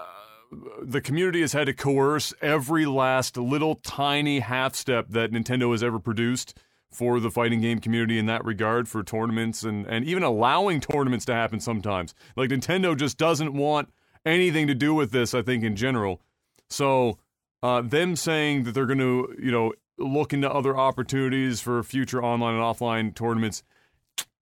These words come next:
doesn't really bode all that well, and I think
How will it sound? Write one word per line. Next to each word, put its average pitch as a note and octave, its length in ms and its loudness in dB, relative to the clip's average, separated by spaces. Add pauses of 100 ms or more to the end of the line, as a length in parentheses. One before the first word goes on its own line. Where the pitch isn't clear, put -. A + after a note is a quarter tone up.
(140)
doesn't D#3+ 440 2
really C#3 380 2
bode B2 360 4
all A#2 200 4
that G#2+ 240 0
well, C3+ 380 2
and B2 100 0
I A2+ 100 2
think C3 360 -2